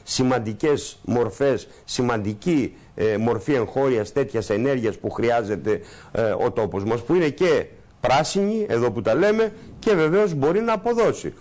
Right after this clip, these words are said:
Γιατί από ό,τι μάθαμε, τελευταίες μελέτες δείχνουν ότι υπάρχει γεωθερμικό πεδίο πολύ ισχυρό. Χρειάζεται από ένα, ε, ορισμένο βαθμό και πάνω,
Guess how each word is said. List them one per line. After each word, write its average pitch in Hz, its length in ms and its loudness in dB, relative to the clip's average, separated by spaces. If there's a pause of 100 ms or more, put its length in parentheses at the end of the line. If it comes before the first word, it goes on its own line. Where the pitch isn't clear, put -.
(120)
Γιατί 127 240 0
από 151 140 0
ό,τι 147 120 -2
μάθαμε, 196 480 0 (220)
τελευταίες 143 600 2
μελέτες 175 520 0
δείχνουν 147 360 0
ότι 143 160 0
υπάρχει 160 600 0 (360)
γεωθερμικό 127 760 2
πεδίο 165 400 0
πολύ 185 340 0
ισχυρό. 127 760 2 (160)
Χρειάζεται 123 680 2
από 113 260 -4
ένα, 120 460 -2
ε, 64 40 -4
ορισμένο 117 520 0
βαθμό 110 320 -2
και 104 120 -4
πάνω, 107 380 -2